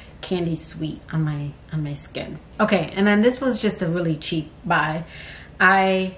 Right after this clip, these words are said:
did my celebrity collection video, and I talked about the J, like, the J Lo celebrity scents,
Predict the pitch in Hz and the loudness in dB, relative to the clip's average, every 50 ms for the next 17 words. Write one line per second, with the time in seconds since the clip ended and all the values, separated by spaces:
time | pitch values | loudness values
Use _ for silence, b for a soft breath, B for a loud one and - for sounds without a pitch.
0 | - 180 160 208 214 214 226 214 208 - - 196 185 185 180 175 160 180 170 175 | -10 -4 0 0 2 2 4 2 2 2 2 0 2 2 2 2 2 0 0 0
1 | 175 175 - - 202 196 196 196 - - 220 214 220 226 233 - 214 233 233 247 | 0 0 2 4 6 6 6 4 0 -2 -2 -2 -2 -4 -4 -2 0 4 6 6
2 | 247 247 247 247 247 254 - - 202 202 190 190 190 190 185 180 180 180 175 160 | 6 6 6 4 2 2 0 0 2 4 4 4 4 2 0 -2 -4 -4 -4 -6
3 | - - - - 196 190 196 196 - 214 - 202 190 196 - 180 165 156 - - | -10 -10 -6 0 0 0 0 2 -2 2 4 4 4 4 2 -2 -2 -2 -2 0
4 | 180 180 180 180 175 175 175 170 170 160 - - - 170 160 151 - - 165 160 | 0 2 2 0 0 0 -2 -2 -4 -6 -10 -8 -6 -6 -6 -6 -8 -10 -8 -6
5 | 156 175 165 160 - 170 160 160 160 165 165 170 180 185 - - 190 185 190 190 | -2 -2 -2 -2 0 0 0 0 0 0 0 -2 -4 -6 -8 -6 -2 -2 0 0
6 | 196 202 190 190 - 202 196 202 196 - - | 0 -2 -2 0 0 2 2 2 0 -4 -8